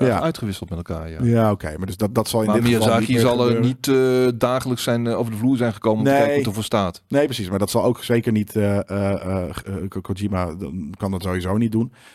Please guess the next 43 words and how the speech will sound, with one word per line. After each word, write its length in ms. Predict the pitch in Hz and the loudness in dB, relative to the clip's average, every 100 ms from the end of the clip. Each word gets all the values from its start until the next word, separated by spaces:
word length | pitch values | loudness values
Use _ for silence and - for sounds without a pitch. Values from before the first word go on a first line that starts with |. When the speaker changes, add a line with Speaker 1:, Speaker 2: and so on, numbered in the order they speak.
| _ | _
Speaker 1:
Maar 440 | - 104 104 101 92 _ | -2 2 2 2 -2 _
kijk, 140 | - 101 | -4 -2
die, 120 | 101 98 | -2 -2
er 120 | 110 104 | -4 0
ligt 260 | 117 - | 0 0
zoveel 280 | 117 123 107 | 2 2 2
materiaal. 720 | 101 95 98 95 85 101 104 - | 0 -2 -2 -4 -2 -4 -6 -12
Ja, 180 | - - - | -16 -16 -16
daar 120 | 90 | -14
kan 140 | 85 | -10
je, 140 | 85 87 | -10 -12
daar 120 | 92 | -12
kan 140 | 92 | -10
je 80 | 90 | -10
denk 180 | 90 87 | -10 -12
ik 60 | - - - | -16 -20 -10
prima 480 | 101 101 92 87 87 | -2 0 0 -2 -8
een... 320 | 92 90 87 - | -6 -4 -4 -6
een, 220 | 92 87 | -8 -6
eh, 260 | 90 87 87 | -6 -6 -10
eh, 40 | - 85 87 87 | -12 -14 -12 -12
da-, 100 | 90 | -10
da-, 140 | 92 98 95 | -10 -10 -6
daar 200 | 95 95 | -4 -2
kan 120 | 101 | -4
je 80 | 95 | -2
denk 180 | 101 | -2
ik 80 | 95 | -4
prima 240 | - 104 95 | -4 -2 -2
op 160 | 95 | -4
baseren. 460 | 101 87 101 98 - _ _ _ | -6 -4 -4 -4 -10 _ _ _
Speaker 2:
Ja. 240 | 135 135 - - - - | 0 0 -2 -18 -20 -4
Ja, 280 | 147 156 147 | 0 2 0
Konami 480 | - 156 151 147 131 | 0 2 2 2 2
zou 160 | 151 | 2
het 100 | 139 | 2
zomaar 200 | 143 117 | 2 0
kunnen 180 | 113 104 | 0 0
doen. 140 | 120 135 | 0 0
Inderdaad, 380 | 131 120 113 - | 2 2 0 0
gewoon 160 | 110 | -2
lekker 220 | 107 104 | -2 -4
die, 360 | 98 101 98 | -4 0 0